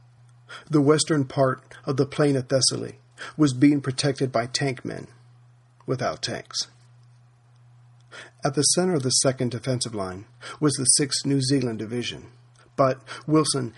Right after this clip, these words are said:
having made up his mind, had the Sixth start to pull back on April fifteenth. It could have gone smoothly.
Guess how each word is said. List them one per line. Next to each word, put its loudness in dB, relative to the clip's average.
having 2
made 2
up -2
his -4
mind, -4
had 2
the -2
Sixth -2
start -2
to -10
pull -8
back -8
on -2
April -6
fifteenth. -10
It -2
could 4
have -2
gone -4
smoothly. -8